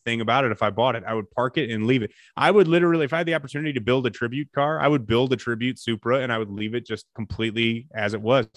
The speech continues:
Because you look at that, it's like literally looking at Super Street Magazine in two thousand one.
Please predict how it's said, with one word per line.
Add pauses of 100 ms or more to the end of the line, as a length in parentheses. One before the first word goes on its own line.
(440)
Because
you
look
at
that,
it's
like
literally
looking
at
Super
Street
Magazine
in
two
thousand
one.